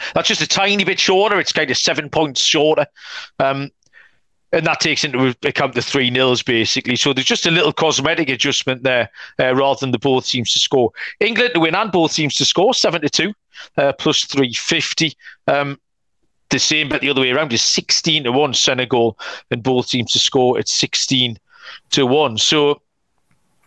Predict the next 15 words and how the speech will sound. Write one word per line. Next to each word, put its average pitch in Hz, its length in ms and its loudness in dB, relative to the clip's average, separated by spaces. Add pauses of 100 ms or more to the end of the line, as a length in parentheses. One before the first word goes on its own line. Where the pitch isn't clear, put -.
(240)
um, 147 240 0
yeah, 160 160 2
my, 175 340 0
my, 165 240 0
my 156 180 0
main 196 420 0
bet 170 180 2
there 135 200 2
would 131 140 0
be 127 320 -2
that 139 300 0
both 143 240 0
teams 123 240 -2
to 127 80 0
score 123 380 2